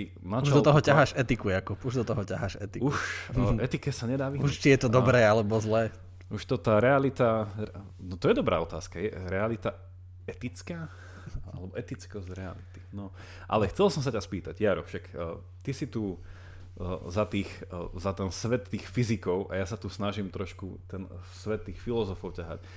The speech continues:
Speaker 1: A ty si povedal v niečom, že, e, aj z tej ú-, úvodnej, e,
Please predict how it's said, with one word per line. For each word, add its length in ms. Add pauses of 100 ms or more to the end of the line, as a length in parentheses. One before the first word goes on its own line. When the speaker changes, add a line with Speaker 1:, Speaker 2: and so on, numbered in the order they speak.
(140)
Speaker 1:
A 80
ty 100
si 120
povedal 360
v 80
niečom, 240
že, 220
e, 0 (580)
aj 380
z 60
tej 160
ú-, 260
úvodnej, 560
e, 40